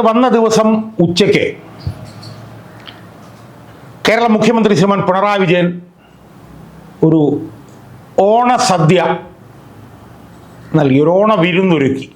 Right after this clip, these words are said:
ആ ഓണ വിരുന്ന് തന്നെ അപഹാസ്യമായിരുന്നു, തീർത്തും അപഹാസ്യമായിരുന്നു. കാരണം നാല്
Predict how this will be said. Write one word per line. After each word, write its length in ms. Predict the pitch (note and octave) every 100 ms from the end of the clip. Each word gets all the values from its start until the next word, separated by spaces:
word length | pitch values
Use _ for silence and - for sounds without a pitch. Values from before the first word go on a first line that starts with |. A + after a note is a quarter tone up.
| - - - - - - - - - - - - - - - -
ആ 60 | F#3 G#3
ഓണ 100 | A#3 A#3+
വിരുന്ന് 220 | B3 B3+ B3+
തന്നെ 140 | A#3+ G3
അപഹാസ്യമായിരുന്നു, 640 | F#3 A#3 A#3+ G#3 C#3+ C#3 G3
തീർത്തും 240 | G#3+ G3
അപഹാസ്യമായിരുന്നു. 540 | F#3 F#3 F3+ D3 C3+ C#3
കാരണം 240 | C#3+ E3+ A3+ - - - - - - - - - - -
നാല് 160 | F#3